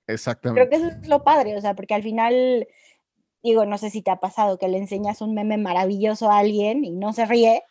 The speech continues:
Speaker 1: Y se
Speaker 2: ¿no?
Speaker 1: quedan con cara así de... ¿no?
Speaker 2: Ajá, de, "No entendí". <laughs>
Speaker 1: O, o, ¿cómo, no? ¿Cómo?
Speaker 2: Ajá, ajá. Y justo eso es lo padre, porque muchas veces me ha pasado con amigos que les mando memes y me dicen, "No entiendo", ¿no?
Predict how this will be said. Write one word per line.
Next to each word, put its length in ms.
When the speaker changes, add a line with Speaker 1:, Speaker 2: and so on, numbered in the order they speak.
Speaker 1:
Y 60
se 80
Speaker 2:
¿no? 40
Speaker 1:
quedan 200
con 140
cara 240
así 140
de... 260
¿no? 60
Speaker 2:
Ajá, 460
de, 220
"No 100
entendí". 540
<laughs> 1500
Speaker 1:
O, 80
o, 300
¿cómo, 280
no? 280
¿Cómo? 180
Speaker 2:
Ajá, 440
ajá. 400
Y 180
justo 300
eso 160
es 60
lo 140
padre, 240
porque 220
muchas 280
veces 140
me 100
ha 60
pasado 260
con 140
amigos 440
que 100
les 140
mando 260
memes 380
y 60
me 100
dicen, 260
"No 80
entiendo", 460
¿no? 180